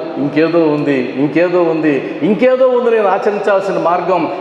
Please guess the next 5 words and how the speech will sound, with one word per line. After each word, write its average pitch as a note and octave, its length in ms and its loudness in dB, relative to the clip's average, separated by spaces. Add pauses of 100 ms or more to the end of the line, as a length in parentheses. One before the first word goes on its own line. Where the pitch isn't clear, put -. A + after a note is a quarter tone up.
ఇంకేదో A#3 420 2
ఉంది A#3+ 220 0
నేను A3 140 2
తెలుసుకోవాల్సినటువంటి G3 920 0
జ్ఞానం E3 440 0